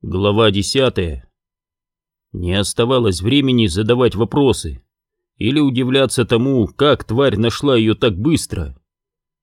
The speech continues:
Джилл жестом указала молодому человеку поторопиться за ней в ресторанный зал. Она отчаянно огляделась вокруг, пытаясь отыскать что-нибудь, что можно было бы использовать,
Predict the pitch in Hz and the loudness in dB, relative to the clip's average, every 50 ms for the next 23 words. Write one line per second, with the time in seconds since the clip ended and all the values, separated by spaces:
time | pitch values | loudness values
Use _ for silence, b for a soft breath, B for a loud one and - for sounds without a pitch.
0 | _ _ _ - - 78 80 113 120 123 120 104 78 87 127 123 113 - - 113 | _ _ _ -12 -10 -6 0 2 2 4 2 2 0 0 0 0 0 0 0 0
1 | 113 110 - 117 107 101 131 127 123 120 113 110 110 110 107 123 117 113 104 - | 0 0 0 0 0 2 2 2 2 2 2 2 2 2 2 2 2 2 0 0
2 | - 110 107 117 135 139 131 - 120 104 78 69 - _ _ _ _ _ _ - | 0 0 0 0 0 -2 -2 0 0 0 0 -4 -8 _ _ _ _ _ _ -4
3 | 107 101 - 123 120 113 - 160 160 - - 135 120 92 101 123 123 139 139 123 | -2 0 2 2 0 0 0 -4 -6 -4 -2 -2 -2 0 0 0 0 0 0 0
4 | 107 117 123 - - - 123 135 135 120 120 123 117 90 117 151 151 120 104 87 | 0 0 -2 -2 -2 0 0 2 2 2 0 0 0 0 2 2 2 2 2 -2
5 | 71 62 - _ _ _ _ _ _ _ _ _ _ _ _ _ _ _ - 95 | -6 -10 -14 _ _ _ _ _ _ _ _ _ _ _ _ _ _ _ -6 -4
6 | 92 101 101 107 95 - - 120 120 117 110 110 107 87 80 113 123 113 127 127 | -2 0 0 0 0 0 0 0 2 2 2 0 0 -2 -2 -2 -2 0 0 0
7 | 123 - - 98 110 107 - 127 147 147 - - - - - _ _ _ _ _ | 0 -2 -2 -4 -6 -4 -2 0 0 0 -2 -4 -10 -20 -20 _ _ _ _ _
8 | _ - 117 - 156 156 147 117 - 135 - 147 120 - - 160 156 135 - - | _ -6 -4 -2 -2 -2 0 -2 -2 -4 -4 -6 -6 -2 0 0 0 0 0 -4
9 | - - 139 139 131 131 127 120 127 - - - - - - 127 120 131 135 120 | -6 -2 0 0 0 0 0 0 0 0 0 0 -2 -4 -4 -2 -2 0 -2 -2
10 | 90 110 120 120 135 131 123 110 127 127 113 - - - 156 160 151 127 101 95 | 0 -2 -2 0 0 0 2 2 2 0 -2 -2 -4 0 2 2 4 2 2 0
11 | 110 87 73 - _ | -2 -4 -6 -10 _